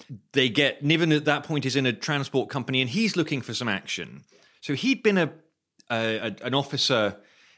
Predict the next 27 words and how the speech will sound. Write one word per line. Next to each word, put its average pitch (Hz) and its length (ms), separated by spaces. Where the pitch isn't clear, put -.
in 127 140
the 123 160
early 113 180
thirties, 85 800
um, 104 560
is 120 240
training, 160 480
I 107 80
think, 131 380
somewhere 139 360
like 90 180
Malta 95 420
or 82 120
maybe 92 220
Gibraltar, 87 560
and 107 260
is 143 140
bored 160 400
out 123 180
of 104 60
his 98 140
mind 87 500
with 85 140
the 82 80
peacetime 87 480
army 82 300
and, 92 420